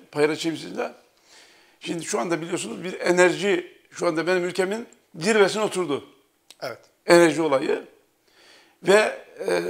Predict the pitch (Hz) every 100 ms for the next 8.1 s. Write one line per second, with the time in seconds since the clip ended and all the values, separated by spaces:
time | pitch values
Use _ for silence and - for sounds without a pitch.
0 | 180 226 - - _ _ _ _ - -
1 | 202 202 175 180 147 - 196 - 240 214
2 | 202 143 170 170 226 214 165 - - _
3 | _ _ _ _ - 202 214 202 202 240
4 | 196 226 - 202 233 240 202 254 247 339
5 | - _ _ _ _ _ _ _ _ _
6 | _ _ - 190 196 - 226 240 262 -
7 | - 233 202 226 202 151 170 254 240 -